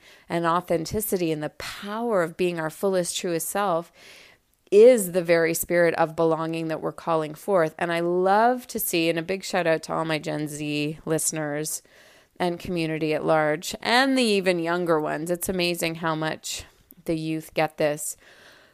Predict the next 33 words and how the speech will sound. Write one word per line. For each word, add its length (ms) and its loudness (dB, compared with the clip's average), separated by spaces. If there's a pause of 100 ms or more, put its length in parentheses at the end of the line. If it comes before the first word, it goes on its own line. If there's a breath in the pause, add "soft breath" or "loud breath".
(200)
But 180 2
this 260 0
power 500 0
to 200 -8
be 320 -2
who 200 -4
we 200 -6
are, 560 0
and, 460 -4 (180)
you 160 -6
know, 100 -4
we're 120 -2
having 360 -2
this 220 -4
big, 440 2
<laughs> 200 4
huge 360 -2
celebration 720 2
of 140 -4
youth 380 -2
in 140 -2
our 260 0
leadership 540 -2
group. 340 -2
Actually, 340 -4
we've 180 -4
been 180 -4
sharing 580 -2 (640 loud breath)
images 500 2
of 140 0
ourselves 640 2
as, 320 -4
as 500 -4